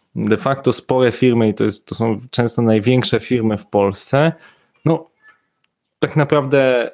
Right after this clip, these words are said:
robią jakiś extended, e, extended body leasing, team extension to się ładnie nazywa, czyli mają jakieś zespoły u klienta i dodają tam swoich deweloperów. Czy wy tak naprawdę nie robicie coś relatywnie podobnego,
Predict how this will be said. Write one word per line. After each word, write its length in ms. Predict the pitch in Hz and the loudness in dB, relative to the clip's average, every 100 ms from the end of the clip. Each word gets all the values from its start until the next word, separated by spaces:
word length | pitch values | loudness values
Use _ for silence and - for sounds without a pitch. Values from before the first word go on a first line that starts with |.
| - | -2
robią 340 | 127 143 135 | 0 2 2
jakiś 280 | 120 - 110 | 0 -4 -4
extended, 760 | 123 - - 139 139 127 113 - | -4 -4 -2 0 2 2 0 -2
e, 760 | 107 107 107 107 104 104 98 104 | -2 0 0 0 0 -2 -2 -4
extended 640 | - - 135 139 120 107 | -6 -2 0 2 0 0
body 260 | 110 107 104 | 0 0 0
leasing, 380 | 113 127 127 | -2 -2 -2
team 200 | - 147 | 0 2
extension 680 | 123 - - 127 135 - 131 | 2 -2 -2 0 0 0 -2
to 100 | 127 | -2
się 140 | - 123 | 0 0
ładnie 260 | 117 117 | 2 0
nazywa, 360 | 113 113 117 113 | -2 -2 0 -2
czyli 240 | - 110 | -2 0
mają 260 | 123 131 120 | 2 2 2
jakieś 320 | 110 - 107 | 0 -2 -4
zespoły 760 | 107 104 - 123 123 135 143 143 _ _ | -2 -4 -2 2 4 4 2 -2 _ _
u 100 | 123 | -10
klienta 540 | - 113 120 143 143 120 | -8 -2 2 2 2 2
i 100 | 113 | 2
dodają 440 | 123 131 127 123 | 2 2 2 0
tam 220 | - 113 | -2 -4
swoich 340 | - 107 107 104 | -4 -4 -4 -4
deweloperów. 560 | 107 107 104 104 104 | -4 -4 -4 -8 -6
Czy 120 | - | -4
wy 120 | 120 151 | -2 0
tak 200 | 180 143 | -2 -2
naprawdę 340 | 131 127 135 | -2 -2 0
nie 100 | 123 | -2
robicie 260 | 120 131 127 | 0 0 -2
coś 220 | 117 - - - _ 117 | -6 -14 -20 -20 _ 0
relatywnie 680 | 127 131 123 139 120 123 | 2 2 2 0 0 -2
podobnego, 880 | - 110 107 104 98 107 135 196 220 | 0 0 0 0 -2 -2 0 2 0